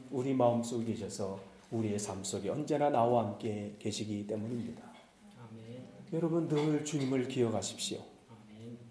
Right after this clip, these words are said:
Speaker 1: 우리 안에 계신 그 주님을 여러분 늘 묵상하십시오.
Speaker 2: 아멘.
Speaker 1: 그것으로 늘 나를 채워가는 것, 이십사 시간,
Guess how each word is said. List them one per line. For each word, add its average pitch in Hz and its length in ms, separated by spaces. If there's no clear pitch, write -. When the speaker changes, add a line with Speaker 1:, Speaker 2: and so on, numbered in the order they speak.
Speaker 1:
우리 185 180
안에 180 260
계신 156 280
그 147 160
주님을 135 400
여러분 120 320
늘 220 140
묵상하십시오. - 760
Speaker 2:
아멘. - 760
Speaker 1:
그것으로 226 500
늘 277 420
나를 233 360
채워가는 202 680
것, - 120
이십사 220 500
시간, 202 640